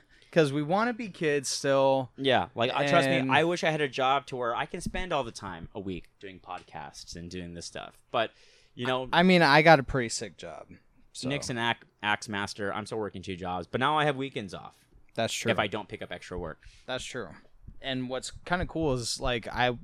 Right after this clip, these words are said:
Speaker 1: I work less hours, but I make more money.
Speaker 2: And that is
Speaker 1: <laughs>
Speaker 2: the goal.
Speaker 1: So <laughs> all right, but I think th-, we're gonna call it good for this one. Um, appreciate, appreciate you guys sticking around,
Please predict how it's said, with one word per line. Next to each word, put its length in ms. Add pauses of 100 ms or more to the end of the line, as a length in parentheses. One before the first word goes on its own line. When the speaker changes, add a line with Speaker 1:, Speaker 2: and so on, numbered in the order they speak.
(120)
Speaker 1:
I 100
work 260
less 200
hours, 260
but 140
I 60
make 180
more 160
money. 260 (680)
Speaker 2:
And 160
that 140
is 100
Speaker 1:
<laughs> 0
Speaker 2:
the 120
goal. 140
Speaker 1:
So 1500
<laughs> 1120
all 140
right, 280 (160)
but 300
I 180
think 380 (100)
th-, 100
we're 140
gonna 180
call 240
it 120
good 360
for 320
this 320
one. 440 (180)
Um, 560 (580)
appreciate, 480 (220)
appreciate 600
you 80
guys 240
sticking 260
around, 460